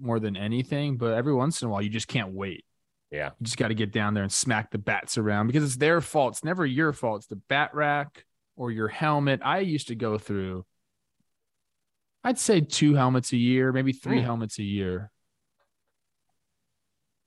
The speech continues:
Speaker 1: All it takes is a couple of good throws and you get a little chip in the helmet, then you gotta get a new one.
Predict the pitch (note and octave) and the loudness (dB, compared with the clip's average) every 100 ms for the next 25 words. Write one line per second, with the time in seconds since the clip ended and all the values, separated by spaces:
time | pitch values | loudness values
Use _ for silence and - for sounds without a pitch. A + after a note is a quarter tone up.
0 | _ _ _ _ _ _ _ - G#3+ - | _ _ _ _ _ _ _ 2 2 4
1 | F#3 E3+ D3 C#3+ D#3+ C#3+ C3 B2 D3 B2 | 2 2 0 2 2 2 0 2 0 0
2 | - C3 C3 B2+ A#2 A2+ A#2 A#2 A2 - | -2 4 4 4 2 -2 -2 -2 -4 -6
3 | A#2+ B2+ A#2 A2 A2 A2 G#2+ G#2+ G2+ G2+ | -6 -4 -6 -4 -2 -2 -4 -4 -4 -4
4 | G2+ G2 G2 F#2+ F#2+ F#2+ G2 | -4 -4 -4 -6 -8 -8 -10